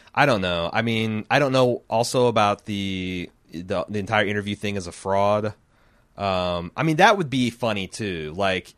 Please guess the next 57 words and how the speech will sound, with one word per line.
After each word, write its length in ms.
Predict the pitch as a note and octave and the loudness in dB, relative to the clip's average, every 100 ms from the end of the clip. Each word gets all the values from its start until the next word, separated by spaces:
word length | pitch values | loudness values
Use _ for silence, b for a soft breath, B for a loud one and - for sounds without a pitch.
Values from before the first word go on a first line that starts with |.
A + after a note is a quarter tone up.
| _ _ | _ _
I, 100 | A#2+ | -2
and 180 | C3 C#3+ | 0 2
I 80 | C#3 | 0
think 160 | G3 D#3+ | 0 -2
we, 140 | C#3 | -2
we 140 | B2 | -4
touched 320 | A#2+ C#3 B2+ A2+ | -2 -2 -2 -2
on 140 | F#2+ | -4
this. 300 | F#2 F2+ - | -4 -4 -4
If 320 | - G#2+ - _ _ _ _ _ _ _ b b | -4 -4 -6 _ _ _ _ _ _ _ b b
this 200 | C#3 A#2+ | -4 -4
ghost 520 | G2+ C3+ C#3 - - | 2 4 4 2 -6
show 560 | - - G2+ F#2 F2+ F2+ | -4 0 0 0 0 -2
is 120 | G#2 | -4
going 280 | G2 A#2+ A#2 | 0 2 2
to 60 | G#2 | 0
do 140 | A#2 | -2
this 160 | A2+ - | -2 -2
reenactment, 560 | A2+ A2+ G#2 G#2+ - F#2+ | -4 0 2 2 0 -4
and 100 | G#2+ | 2
they 120 | B2+ | 6
all, 320 | C3 B2 A#2 | 8 8 6
you 80 | F#3+ | 2
know, 220 | E3 B2 | 2 2
'cause 200 | A#2+ C3 | 0 -2
I, 240 | C#3 C#3 C3+ - - b b b b | -2 -2 -2 -8 -20 b b b b
I 40 | - | -4
mean, 140 | F3+ | 0
what 100 | A#3+ | 2
do 60 | C4 | 2
you 80 | - | 0
think 160 | B2 | 0
about 160 | G2 F2+ | 0 -2
these 180 | F2+ D#2 | -4 -6
ghost 300 | F#2+ F2 - | -4 -4 -6
stories? 440 | F#2+ F2 E2 E2+ | -6 -4 -4 -6
Do 80 | B2+ | -4
you 60 | F3 | -2
think 180 | A3 | -2
that 100 | F3 | -4
people 240 | - D#3+ C#3 | -6 -4 0
making 240 | B2 A#2+ | 0 0
these 140 | A#2 G2+ | -4 -2
ghost 220 | G#2+ G#2 | -2 -2
stories 360 | A2 G#2 F#2 | -2 -2 -2
realize 460 | F#2 G2+ G2+ G2 G2 | -6 -2 2 2 0
this 120 | F#2 | -6
is 120 | F#2+ | -6
all 120 | G2 F#2+ | -2 -2
bullshit? 680 | E2+ F#2 F#2 G2+ F#2+ G2+ _ _ _ _ _ b b b | -2 -4 -4 -6 -4 -6 _ _ _ _ _ b b b
Or 120 | A2 | -4
do 80 | G#2+ | -2
you 80 | A2+ | -2
think 220 | A#2 G#2+ | -2 -2
that 60 | G#2 | 0
they're 100 | G2 | 2
actually, 880 | G2+ G2+ - G2+ F#2+ F#2 F2+ F2 | 2 2 -2 -4 -2 -2 -2 -4